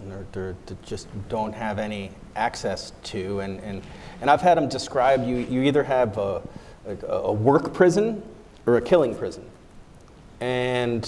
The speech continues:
the work prison is where you're in a good enough condition that, that, that the owner of that prison can,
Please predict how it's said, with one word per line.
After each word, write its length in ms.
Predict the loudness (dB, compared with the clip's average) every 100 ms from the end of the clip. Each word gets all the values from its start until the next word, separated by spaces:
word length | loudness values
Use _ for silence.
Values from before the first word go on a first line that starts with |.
| -2
the 80 | 4
work 320 | 8 6 6
prison 320 | 4 4 2
is 140 | -2 4
where 200 | 6 6
you're 160 | 4
in 60 | 0
a 40 |
good 160 | 2 2
enough 240 | 2 0
condition 560 | -2 0 0 0 -2 4
that, 540 | 6 6 4 -2 -12 -18 -20 -20 -10 2
that, 600 | 4 6 2 -2 -8 0
that 220 | 0 2
the 100 | 2
owner 260 | 4 4 4
of 80 | 6
that 220 | 4 4
prison 540 | 2 2 0 -2 -4 -10 -18 -20 -16
can, 680 | -6 -2 -2 -2 -4 -6 -8